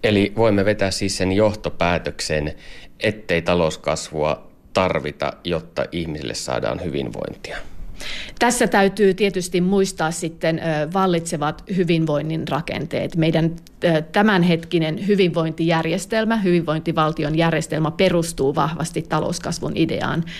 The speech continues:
Speaker 2: joten täl-, ni-, talouskasvusta ei voi niin vain irrottautua, että tää järjestelmä on riippuvainen kasvusta, mutta jot-, mut meidän kuitenkin täytyy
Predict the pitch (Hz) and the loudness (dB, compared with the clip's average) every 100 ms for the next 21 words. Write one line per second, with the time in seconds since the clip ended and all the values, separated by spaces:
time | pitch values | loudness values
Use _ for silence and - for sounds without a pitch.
0 | - 170 185 170 196 202 202 190 185 - | -2 0 4 2 4 2 4 2 2 -2
1 | 214 240 214 - 185 180 - 165 - 165 | 0 2 2 0 -2 -2 -4 -6 -2 -4
2 | 160 208 190 170 175 185 202 208 175 180 | 0 4 4 2 0 2 4 4 2 2
3 | 175 160 185 180 175 - - - - - | 2 0 2 0 0 -8 -8 -8 -8 -8
4 | - 170 - - - - - 165 165 180 | -8 -8 -10 -18 -12 -10 -4 -4 0 2
5 | 170 170 214 202 180 165 160 160 202 185 | 2 4 4 4 2 2 2 4 4 4
6 | 180 180 175 151 139 139 165 156 - 165 | 4 2 0 -6 -6 -6 -4 -6 -6 -10
7 | - 151 160 165 165 208 220 - 196 185 | -6 -6 -4 -2 2 2 0 -4 0 2
8 | 185 202 196 214 247 190 165 170 170 185 | 4 4 4 4 4 4 0 -2 2 2
9 | 175 180 160 160 | 2 4 0 0